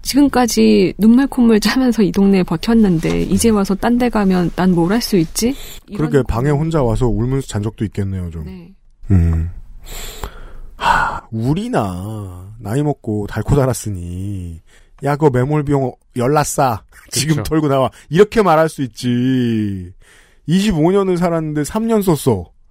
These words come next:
Speaker 2: 인생 다 썼죠, 뭐.
Speaker 3: 그
Speaker 2: 그렇군요. 그러면 이 질문에 대한 답변은 들은 것과도 같네요. 왜냐면 강남은 지역의 젊은이들이 지역의 일꾼이 되는 곳이 아니에요.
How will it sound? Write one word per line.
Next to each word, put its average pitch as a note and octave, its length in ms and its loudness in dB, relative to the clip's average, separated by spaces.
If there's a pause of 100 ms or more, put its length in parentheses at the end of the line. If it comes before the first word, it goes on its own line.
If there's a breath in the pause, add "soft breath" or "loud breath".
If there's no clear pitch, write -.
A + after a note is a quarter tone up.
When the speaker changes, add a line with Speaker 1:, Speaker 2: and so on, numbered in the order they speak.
(140)
Speaker 2:
인생 C#3+ 240 0
다 B2 120 -2
썼죠, A#2 340 -2
뭐. F2+ 680 -10 (680)
Speaker 3:
그 G2 260 0
Speaker 2:
그렇군요. D#2+ 400 -8 (640 soft breath)
그러면 G3+ 540 0 (320)
이 D3 100 -4
질문에 A3+ 300 0
대한 G#3+ 120 -2
답변은 F#3 360 -2
들은 D#3 220 0
것과도 E3 280 -6
같네요. F2+ 400 -6
왜냐면 D#3 460 -4 (680 soft breath)
강남은 F3+ 920 0 (720)
지역의 G3 680 0
젊은이들이 C#3+ 800 -2
지역의 F3+ 500 2
일꾼이 D3+ 420 -2
되는 B2+ 260 0
곳이 C3+ 300 2
아니에요. E2+ 440 -6